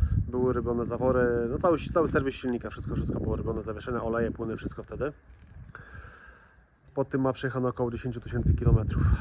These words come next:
e, po tym całym serwisie. Tak, motocykl cały w oryginale, sto procent bezwypadkowym jest motocyklem. Nic tu nie było kombinowane, modzone, e, nic, nic takich rzeczy. Z akcesorii, jak widać, jest duża turystyczna szyba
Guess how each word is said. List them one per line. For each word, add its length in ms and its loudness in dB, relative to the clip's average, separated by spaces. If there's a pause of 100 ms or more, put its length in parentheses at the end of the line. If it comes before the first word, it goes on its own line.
(120)
e, 680 -2
po 80 -6
tym 160 -6
całym 220 -4
serwisie. 400 -10 (460)
Tak, 180 -8
motocykl 340 -6
cały 240 4
w 60 0 (140)
oryginale, 720 4
sto 200 2
procent 480 0
bezwypadkowym 680 -2
jest 140 -8
motocyklem. 500 -8 (1080)
Nic 220 -6
tu 60 -2
nie 80 2
było 140 0
kombinowane, 580 -2
modzone, 520 -4 (260)
e, 120 -10
nic, 200 -12
nic 120 -12
takich 260 -10
rzeczy. 320 -6 (1040)
Z 100 -4
akcesorii, 600 0 (260)
jak 100 -4
widać, 440 -6
jest 140 -6
duża 200 0
turystyczna 480 -6
szyba 340 -2